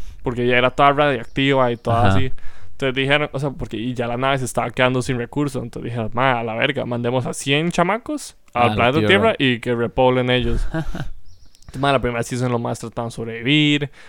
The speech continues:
Speaker 1: Como, como los ulti-, o sea, como cien chamacos intentan convivir entre sí. Obviamente se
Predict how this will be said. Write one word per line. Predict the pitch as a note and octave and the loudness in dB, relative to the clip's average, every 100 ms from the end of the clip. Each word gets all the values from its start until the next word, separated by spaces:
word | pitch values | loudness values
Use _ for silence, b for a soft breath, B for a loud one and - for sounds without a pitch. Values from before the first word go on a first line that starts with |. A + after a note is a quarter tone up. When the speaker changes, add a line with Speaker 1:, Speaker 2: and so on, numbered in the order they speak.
| B | B
Speaker 1:
Como, | - B2+ B2+ - - | 0 2 2 -2 -2
como | C3 B2+ C3 | 0 2 0
los | C3+ B2 A2+ | 0 0 0
ulti-, | B2+ B2 - | -2 -4 -8
o | A#2+ | -4
sea, | C3+ | -4
como | - - | -6 -6
cien | - D3 | -2 -2
chamacos | D3 C#3+ D3 D#3 C3+ | -2 -2 -2 -2 -4
intentan | A2+ A#2+ G#2 B2+ | -4 -4 -4 -4
convivir | C3 A#2 A2+ | -4 -4 -4
entre | A#2+ A2 A#2 | -6 -8 -8
sí. | - B2+ | -4 0
Obviamente | B2+ A#2+ B2+ - B2+ | 0 0 -2 -2 -4
se | A#2+ A2 | -4 -4